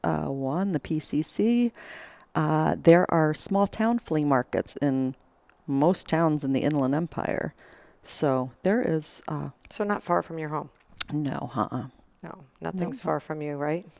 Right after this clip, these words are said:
Speaker 1: Nothing's too far. I mean, the ocean's an hour. Everything's within an hour. L A is within an hour. D-, well, depends on traffic.
Speaker 2: Right.
Speaker 1: <laughs> And the probably four freeways I have to get on to get there.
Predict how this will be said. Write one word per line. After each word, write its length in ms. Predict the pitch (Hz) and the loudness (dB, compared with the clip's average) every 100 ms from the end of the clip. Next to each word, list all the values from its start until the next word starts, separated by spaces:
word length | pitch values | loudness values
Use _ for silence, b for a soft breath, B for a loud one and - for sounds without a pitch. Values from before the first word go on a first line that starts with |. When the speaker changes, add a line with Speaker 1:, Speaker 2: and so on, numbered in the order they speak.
| _ - | _ -2
Speaker 1:
Nothing's 420 | 285 - 180 - | 0 2 0 0
too 140 | - 160 | -4 -4
far. 280 | - 120 131 | 0 6 6
I 60 | |
mean, 160 | 165 143 | 6 4
the 120 | 120 | 4
ocean's 500 | 123 175 - 202 196 | 6 4 4 2 2
an 120 | 170 - | 0 2
hour. 300 | 151 185 - | 2 4 4
Everything's 400 | 240 330 294 208 | 4 4 4 4
within 220 | - 170 | 2 0
an 100 | - | 0
hour. 440 | - 127 - - B B B B - | 0 0 0 -2 B B B B 6
L 200 | 160 151 | 8 8
A 160 | 151 | 8
is 180 | 190 180 | 6 4
within 260 | 185 - 165 | 0 2 0
an 120 | 160 | 2
hour. 360 | 151 151 175 190 | 2 2 2 0
D-, 140 | 156 - - | -4 -8 -6
well, 240 | 135 - - | -6 -6 -10
depends 320 | - 135 127 | -2 0 2
on 160 | 123 123 | 2 0
traffic. 640 | - 135 175 - 110 - - - | 2 2 2 0 -2 -4 -16 -6
Speaker 2:
Right. 360 | 156 156 160 - - | -2 -2 -4 -8 -4
Speaker 1:
<laughs> 340 | 143 175 - | 4 6 6
And 160 | 160 160 | 4 4
the 80 | - - _ _ | 2 -4 _ _
probably 380 | 175 156 151 151 | 0 0 4 4
four 300 | - 156 160 | 4 2 2
freeways 520 | - 160 180 127 135 | 2 2 6 6 6
I 60 | 127 | 0
have 140 | 135 | -2
to 80 | 127 | -4
get 100 | - | 0
on 160 | 139 147 | 2 2
to 60 | |
get 280 | 131 175 - | 2 2 2
there. 280 | 120 123 | 2 2